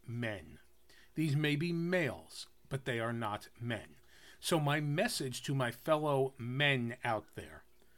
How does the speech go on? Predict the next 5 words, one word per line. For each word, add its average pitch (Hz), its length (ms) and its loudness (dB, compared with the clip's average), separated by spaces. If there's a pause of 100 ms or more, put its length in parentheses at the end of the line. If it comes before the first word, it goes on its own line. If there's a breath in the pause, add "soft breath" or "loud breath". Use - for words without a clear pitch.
(920 soft breath)
the 135 420 0 (580)
members 185 520 2
of 165 120 0
the 151 300 2 (420)
male 143 600 0